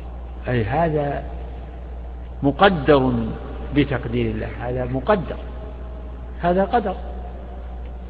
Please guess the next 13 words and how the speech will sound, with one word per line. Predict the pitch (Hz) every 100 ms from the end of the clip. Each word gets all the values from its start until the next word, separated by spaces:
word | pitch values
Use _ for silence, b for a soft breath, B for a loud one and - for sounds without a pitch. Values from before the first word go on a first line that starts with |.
| - -
إذا |
حدث | - 127 117
حادث | 95 143 185 175 156
يقول | 147 180
المسلم: | 151 170 160 185
"هذا | 180 202 208
قدر"، | 226 220 - - - - - - - - - - 156
أي | 127
هذا | 139 160 143 135
مقدر. | 127 113 143 131 135 131 - - - - - - - - - - - - - - - - - - - -
والإيمان | 147 160 151 202 254
بالقدر | 170 156 190 170
السابق، | 147 135 - 156 139 131